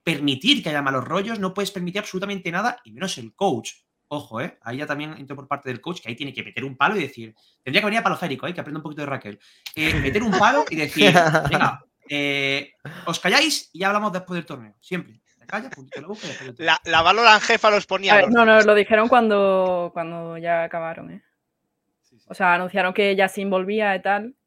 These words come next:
Speaker 4: Se, se
Speaker 2: Ujú.
Speaker 4: olía ya que algo pasaba, ¿no? Para que entre un suplente ahí de la nada, ¿no? Por así decir.
Speaker 2: Total.
Speaker 4: Pe-, eh, dijeron que ya hablarían después de,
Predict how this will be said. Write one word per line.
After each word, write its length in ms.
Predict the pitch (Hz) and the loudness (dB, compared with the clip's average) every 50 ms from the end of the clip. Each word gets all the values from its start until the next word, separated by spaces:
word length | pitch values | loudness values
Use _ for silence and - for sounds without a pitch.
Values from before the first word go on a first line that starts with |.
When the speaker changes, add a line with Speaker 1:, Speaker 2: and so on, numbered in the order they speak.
| _ _ _ | _ _ _
Speaker 4:
Se, 400 | _ - - 220 208 208 196 190 | _ -4 0 2 4 4 2 0
se 120 | - - 208 | 0 0 2
Speaker 2:
Ujú. 60 | 196 | 2
Speaker 4:
olía 180 | 196 208 214 | 4 4 6
ya 160 | 208 220 226 226 | 6 6 6 4
que 200 | - 196 185 185 | 4 2 4 4
algo 240 | 175 185 180 185 | 4 4 2 -2
pasaba, 380 | 180 - 185 - 214 202 196 190 | -2 -2 -2 0 0 0 0 0
¿no? 160 | 190 202 208 | 0 -2 -4
Para 200 | 196 185 180 175 | -2 -2 -2 -2
que 760 | 170 180 175 175 175 175 170 170 170 170 165 165 165 156 - _ _ _ _ _ _ | -4 -6 -6 -6 -6 -6 -6 -6 -6 -6 -8 -8 -10 -12 -14 _ _ _ _ _ _
entre 340 | - 190 190 180 190 185 180 | -12 -12 -10 -8 -6 -6 -6
un 80 | 180 180 | -6 -6
suplente 600 | - 180 175 - 190 190 190 175 170 170 165 165 | -10 -12 -10 -8 -8 -10 -8 -8 -8 -8 -6 -4
ahí 240 | 170 165 170 175 175 | -6 -6 -6 -6 -8
de 100 | 180 185 | -8 -8
la 140 | 185 180 180 | -6 -6 -4
nada, 260 | 190 196 202 196 190 | -2 -2 0 0 -2
¿no? 240 | 190 190 208 269 - _ | -4 -6 -10 -12 -16 _
Por 120 | - 190 | -10 -8
así 160 | 190 180 - 185 | -8 -8 -6 -8
decir. 120 | 175 98 | -8 -6
Speaker 2:
Total. 220 | 110 104 101 104 - _ _ _ _ _ _ _ _ _ _ 131 _ _ 113 _ _ _ _ | -6 -8 -8 -10 -16 _ _ _ _ _ _ _ _ _ _ _ _ _ _ _ _ _ _
Speaker 4:
Pe-, 220 | 185 175 127 - - | -2 -2 -2 -2 -6
eh, 200 | - 151 185 185 - | -8 -8 -8 -8 -8
dijeron 360 | 175 180 185 - 202 190 190 | -8 -8 -6 -4 -4 -6 -4
que 160 | - 214 196 | -2 -2 2
ya 140 | 196 202 196 | 4 4 4
hablarían 460 | 202 202 202 202 196 196 214 220 214 | 4 4 2 2 0 -2 -4 -4 -4
después 340 | 190 180 - - 190 180 170 | -4 -6 -6 -6 -8 -8 -8
de, 480 | 170 175 175 175 170 170 165 170 165 | -6 -6 -6 -6 -6 -6 -8 -10 -12